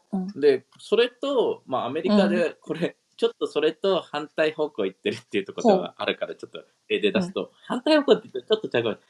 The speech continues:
Speaker 2: スーパーのセルフレジをアメリカはなくしていってる。
Speaker 1: うん。へー、それは、え、レ-、レジ自体をなくすとかじゃなくて、あの、なんかあの、Amazon、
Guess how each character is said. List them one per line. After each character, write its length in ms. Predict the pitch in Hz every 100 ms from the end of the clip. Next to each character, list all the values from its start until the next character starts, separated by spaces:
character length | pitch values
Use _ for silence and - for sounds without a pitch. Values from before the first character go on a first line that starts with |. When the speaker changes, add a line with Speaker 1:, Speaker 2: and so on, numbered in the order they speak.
| _
Speaker 2:
ス 200 | - 302
ー 160 | 359 -
パ 220 | 127 104
ー 40 |
の 160 | 101 104
セ 180 | - 151
ル 100 | 202
フ 180 | - 214
レ 160 | 190
ジ 200 | 190 220
を 260 | - 131 98
ア 40 |
メ 100 | 110
リ 120 | 123 127
カ 80 | 113
は 80 |
な 120 | 92 101
く 120 | -
し 140 | 110
て 100 | -
い 40 | 143
っ 60 | - -
て 80 | 90
る。 180 | 78 -
Speaker 1:
う 40 |
ん。 40 | 254
へ 320 | 254 262 262
ー、 40 |
そ 180 | 254 254
れ 100 | 254
は、 460 | 262 254 262 254 - _
え、 140 | - 226
レ-、 220 | 220 302 220
レ 120 | 233
ジ 80 | 226
自 180 | 269 294
体 160 | 254
を 100 | 202
な 140 | 180 185
く 120 | 190
す 80 | -
と 80 | -
か 100 | 175
じ 80 |
ゃ 40 | 170
な 100 | 175
く 80 | -
て、 280 | 143 170 196
あ 100 | 185
の、 140 | 170
な 80 | 170
ん 100 | 165
か 100 | 175
あ 40 |
の、 140 | 170 175
Amazon、 340 | 180 165 175